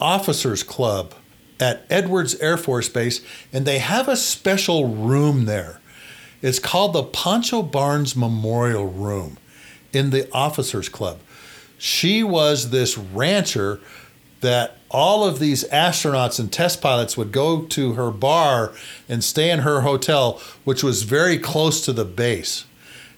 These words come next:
And so they made this memorial to her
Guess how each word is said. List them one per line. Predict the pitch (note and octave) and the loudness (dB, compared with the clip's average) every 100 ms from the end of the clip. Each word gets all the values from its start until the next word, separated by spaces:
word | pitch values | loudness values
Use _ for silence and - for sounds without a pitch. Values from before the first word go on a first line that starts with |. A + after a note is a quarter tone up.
| - | -4
And | B2+ | -2
so | A#2+ - C#3 | 0 2 2
they | B2+ C3+ C3 | 2 2 2
made | C#3 E3+ D3+ C3 B2+ - - - - | 2 2 4 2 0 -6 -20 -20 -2
this | C3 B2+ B2+ | 0 0 0
memorial | A#2+ B2 D3 F#3 F3 C3+ | 0 2 2 2 2 0
to | A#2 - B2+ | -2 -2 -2
her | - F3+ G#3 D3+ A#2+ A#2 | -2 2 2 2 0 -2